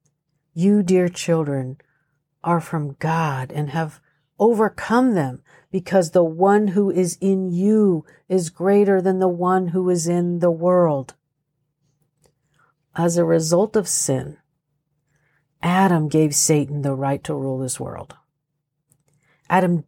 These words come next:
didn't give Satan the right to rule over us. I have heard so many times how we are helpless here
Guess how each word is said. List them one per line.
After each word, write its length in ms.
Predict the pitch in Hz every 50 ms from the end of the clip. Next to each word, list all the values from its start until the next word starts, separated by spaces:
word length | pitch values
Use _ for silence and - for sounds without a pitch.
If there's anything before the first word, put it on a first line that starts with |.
| _ _
didn't 420 | - 240 269 254 262 220 - - 165
give 180 | 180 175 147
Satan 560 | - - - - 165 151 143 120 147 151 147
the 120 | 139 170 165
right 360 | 165 170 185 190 196 185 -
to 100 | - -
rule 480 | 190 180 175 185 190 185 190 190 - - _
over 440 | 185 196 196 185 180 208 202 190 - _ _
us. 600 | 185 190 196 196 185 151 - - - - - - _ _ _ _ _ _ _ _ - _ _ _
I 80 | - 208
have 160 | 233 254 226
heard 140 | 233 202 -
so 380 | - - - 240 240 254 269
many 320 | 254 254 269 262 262 262 247
times 640 | - - - 233 240 233 214 196 185 170 165 -
how 200 | - - 190 190
we 160 | 180 180 175
are 100 | 170 160
helpless 680 | - - - 220 240 262 262 _ 185 165 147 143 - -
here 460 | - 143 139 135 131 131 139 160 160